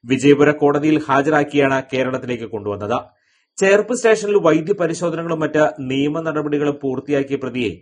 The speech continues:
കോടതി റിമാൻഡ് ചെയ്തു. അരവിന്ദ് പാരാമെഡിക്കൽ വിദ്യാർത്ഥിയാണ്. ചേർപ്പ് ഇൻസ്പെക്ടർ സി വി ലൈജുമോൻ,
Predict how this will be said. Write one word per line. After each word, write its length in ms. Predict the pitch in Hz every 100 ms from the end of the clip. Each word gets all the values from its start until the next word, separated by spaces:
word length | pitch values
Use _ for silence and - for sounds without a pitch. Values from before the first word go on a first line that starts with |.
| _ _ -
കോടതി 340 | 131 131 139 139
റിമാൻഡ് 340 | 117 127 123 -
ചെയ്തു. 240 | 98 107 139 - _ _ _ -
അരവിന്ദ് 400 | 123 135 147 147
പാരാമെഡിക്കൽ 580 | 139 135 143 151 151 151
വിദ്യാർത്ഥിയാണ്. 680 | 127 120 131 131 117 104 107 131 _ _ _
ചേർപ്പ് 320 | - 131 131 135
ഇൻസ്പെക്ടർ 440 | 135 139 139 143 139
സി 180 | 135 131
വി 120 | 139
ലൈജുമോൻ, 520 | 131 135 131 131